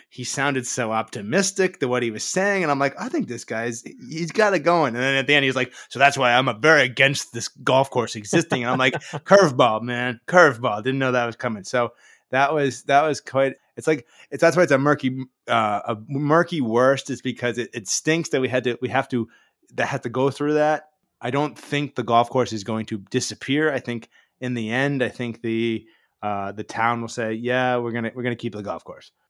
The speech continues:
Speaker 1: That's, that's, uh, it's like a little mini worst and kinda best at the same time. So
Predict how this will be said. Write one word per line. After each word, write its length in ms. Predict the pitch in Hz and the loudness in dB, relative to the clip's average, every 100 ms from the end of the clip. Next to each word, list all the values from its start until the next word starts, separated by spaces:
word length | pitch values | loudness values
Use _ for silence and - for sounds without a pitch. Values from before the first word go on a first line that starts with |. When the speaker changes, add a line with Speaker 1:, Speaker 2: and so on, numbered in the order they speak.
| _ _ | _ _
Speaker 1:
That's, 340 | 135 135 - | -2 -2 -4
that's, 360 | - 123 123 - | -4 -2 -2 -4
uh, 360 | 120 117 113 110 | -2 -2 -2 -6
it's 120 | 123 | -8
like 120 | 120 113 | -8 -6
a 160 | 104 - _ _ | -6 -8 _ _
little 200 | 139 131 | -8 -6
mini 720 | 120 123 139 135 139 135 120 117 _ _ | -4 -2 0 0 0 0 -2 -6 _ _
worst 580 | 131 120 123 127 - - | -10 -2 0 0 -2 -10
and 400 | 117 110 107 98 - - | -8 -6 -6 -10 -14 -14
kinda 340 | 120 117 110 | -8 -6 -6
best 340 | 110 104 104 - | -6 -8 -8 -14
at 60 | |
the 60 | 107 | -12
same 220 | 113 101 | -8 -8
time. 220 | 98 85 - | -10 -14 -16
So 240 | - 73 | -18 -18